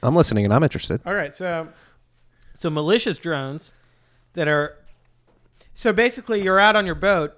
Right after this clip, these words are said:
Speaker 2: and you know, y-, y-, Amazon is telling you about the drone that they're sending you, so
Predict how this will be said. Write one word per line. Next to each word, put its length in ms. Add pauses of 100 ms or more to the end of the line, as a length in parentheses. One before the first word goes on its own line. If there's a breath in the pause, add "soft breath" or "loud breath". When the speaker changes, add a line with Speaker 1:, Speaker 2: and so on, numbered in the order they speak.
Speaker 2:
and 400 (360)
you 160
know, 360
y-, 240 (360)
y-, 100 (100)
Amazon 400
is 100
telling 340
you 140
about 480
the 80
drone 320
that 120
they're 120
sending 380
you, 220
so 460